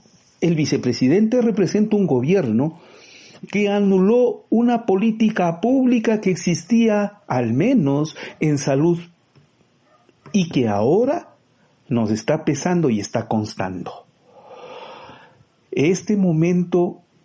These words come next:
ese proceso que vive la nación necesita de una conducción más certera, más firme.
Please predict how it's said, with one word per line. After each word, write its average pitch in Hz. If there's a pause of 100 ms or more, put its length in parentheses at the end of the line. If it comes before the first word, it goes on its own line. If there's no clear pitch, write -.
ese 208 (360)
proceso 175
que 107
vive 180
la 110
nación 165
necesita 127
de 160
una 156
conducción 143
más 165
certera, 127
más 127
firme. 101